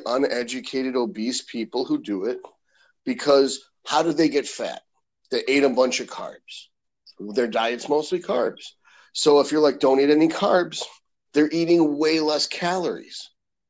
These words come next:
So now they've reduced their calories, so they're gonna start losing a lot of fat. That's not because they're carbs. That's 'cause it's what they're eating. If you had a culture that ate nothing but bacon, and you're like, "Let's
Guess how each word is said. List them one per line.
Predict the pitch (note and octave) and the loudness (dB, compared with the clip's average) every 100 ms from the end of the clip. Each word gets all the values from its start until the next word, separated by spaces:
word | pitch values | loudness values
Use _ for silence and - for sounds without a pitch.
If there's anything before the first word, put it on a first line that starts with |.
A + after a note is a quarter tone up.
| _ _ _ | _ _ _
So | - C#3 | -4 2
now | C#3 C#3+ D#3+ | 4 6 4
they've | D3+ D3 B2 | 2 0 0
reduced | B2+ B2 C3+ - | -2 0 -2 0
their | C3 | -4
calories, | G2+ E3 F3 F#3 A#2 A#2+ C3+ | -4 -4 -2 -2 -2 -2 -4
so | C3+ | -2
they're | B2 | 0
gonna | C3 C3+ | 2 0
start | - C3+ A2 | 0 -2 -2
losing | A2+ A#2+ B2 | -4 -4 -4
a | A#2 | -2
lot | A2 A2 | 0 -2
of | B2 | -2
fat. | - - - _ _ _ _ _ _ _ _ _ _ _ _ _ _ - | -2 -2 -2 _ _ _ _ _ _ _ _ _ _ _ _ _ _ -2
That's | B2 - | 0 2
not | D#3+ D#3+ - | 2 4 2
because | B2 - D3+ C#3 | -6 -2 2 2
they're | B2+ A2+ | 2 -2
carbs. | - - A2+ B2 A#2+ - - - - | -2 0 2 2 -2 -14 -20 -20 0
That's | E3+ E3 | 0 0
'cause | - D#3 | 0 0
it's | D3+ - | 0 2
what | D#3 D#3 | 0 2
they're | C#3+ | 0
eating. | D3+ F3+ B2+ | 2 0 0
If | A2 D3+ | 0 4
you | |
had | D#3+ | 2
a | C#3 | 2
culture | - C#3+ D3 - | -4 -4 -4 -2
that | B2+ A#2 | -4 -4
ate | A#2 | -4
nothing | G2+ A#2 C3+ | -6 -10 -8
but | A#2 F#2 | -10 -8
bacon, | A2+ F3 A2 G#2+ _ _ _ _ - | -8 -8 -8 -10 _ _ _ _ -6
and | C3 | 0
you're | C3+ B2+ | 2 2
like, | B2 A#2 | 0 0
"Let's | C#3+ C#3+ | -4 -4